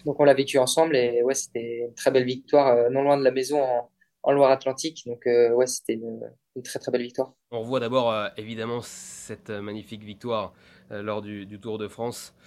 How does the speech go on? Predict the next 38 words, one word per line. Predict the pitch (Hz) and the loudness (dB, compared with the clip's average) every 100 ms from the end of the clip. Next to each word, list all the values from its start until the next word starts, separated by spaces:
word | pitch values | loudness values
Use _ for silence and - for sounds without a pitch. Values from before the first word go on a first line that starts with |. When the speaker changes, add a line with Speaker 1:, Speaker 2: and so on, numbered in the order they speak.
| - _ | -20 _
Speaker 2:
euh, | 107 101 98 95 92 | -10 -8 -6 -6 -6
à | 110 | -8
Foix, | - - 135 127 | -8 -6 -2 0
euh, | 117 104 | 0 -4
d'abord | 104 113 131 127 | -6 -6 -4 -4
sur | - 120 107 | -6 -8 -6
la | 104 101 95 92 | -6 -6 -6 -10
treizième | - 110 110 110 | -12 -10 -8 -8
étape | 131 127 | -8 -10
et | 98 | -10
puis | 104 | -12
ensuite | 107 98 113 110 - _ - _ | -12 -10 -18 -18 -20 _ -20 _
sur, | - - 98 | -20 -12 -8
euh, | 98 90 - _ | -8 -8 -12 _
le | 117 110 104 98 | -10 -8 -6 -8
col | 90 117 110 | -8 -6 -6
de, | 107 104 101 | -6 -6 -6
de | 104 107 | -10 -12
l'Izoard. | 110 107 113 120 101 - - - _ | -10 -6 -2 -2 -2 -8 -20 -20 _
Ça | - 117 | -8 -2
reste | 131 131 | -2 -2
gravé | 131 123 127 131 | -6 -2 -2 0
dans | 143 135 | 0 2
la | |
mémoire, | 131 135 156 - | 2 0 0 -2
ça | 127 | -6
j'imagine, | 123 117 120 | -6 -6 -4
Warren, | 117 107 104 | -4 -2 -6
hein ? | 104 _ _ _ _ _ _ _ _ _ _ _ _ _ _ _ _ _ _ _ _ _ - | -10 _ _ _ _ _ _ _ _ _ _ _ _ _ _ _ _ _ _ _ _ _ 4
Speaker 1:
Oui, | 220 247 | 8 8
oui, | 233 | 6
oui, | 240 208 | 2 2
oui, | 147 | 0
ça | - 143 | 4 2
reste | 139 | 4
gravé. | 123 127 175 208 - | 2 2 0 -2 -6
Et, | 135 131 | -2 2
euh, | 127 127 123 123 123 123 123 123 123 120 | 2 2 0 0 2 2 2 0 -2 -6